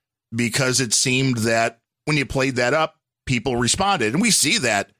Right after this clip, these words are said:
with other podcasts as well. No Agenda is a great example of that. It doesn't happen all the time, but on the shows where John and Adam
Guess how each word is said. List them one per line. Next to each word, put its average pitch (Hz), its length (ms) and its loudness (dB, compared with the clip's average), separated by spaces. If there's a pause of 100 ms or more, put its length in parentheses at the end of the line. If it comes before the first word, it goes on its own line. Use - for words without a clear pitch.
(280)
with 135 160 0
other 156 240 0
podcasts 123 520 -2
as 117 80 0
well. 139 180 0
No 151 200 2
Agenda 147 340 -2
is 113 120 -2
a 113 100 2
great 110 420 -2
example 107 500 -2
of 78 120 -4
that. 76 260 -2
It 131 140 -4
doesn't 160 300 0
happen 156 520 -2 (320)
all 143 220 0
the 127 100 0
time, 123 540 -2 (420)
but 120 260 -2
on 151 180 -2
the 156 80 0
shows 160 500 0 (320)
where 131 160 0
John 143 300 0
and 143 120 0
Adam 139 320 0